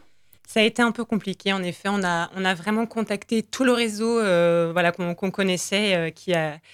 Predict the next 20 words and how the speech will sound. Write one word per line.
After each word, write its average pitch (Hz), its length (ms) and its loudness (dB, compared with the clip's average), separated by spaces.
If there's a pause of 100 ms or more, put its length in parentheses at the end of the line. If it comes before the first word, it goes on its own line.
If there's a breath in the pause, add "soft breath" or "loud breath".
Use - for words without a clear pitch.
(180 soft breath)
qui - 140 0
a 185 200 6
lui-même 220 440 4
contacté 208 420 -2
d'autres 202 260 -4
personnes. 196 480 0 (380 soft breath)
D'ailleurs, 208 240 4
on 185 140 -2
tient 208 260 2
à 196 60 2
remercier 180 340 -2
chaleureusement 208 500 0
toutes 214 140 -8
les 196 80 -4
personnes 196 320 -2
qui, 170 380 0
qui - 140 -4
nous 175 200 2
ont 185 80 2
aidés. 180 260 0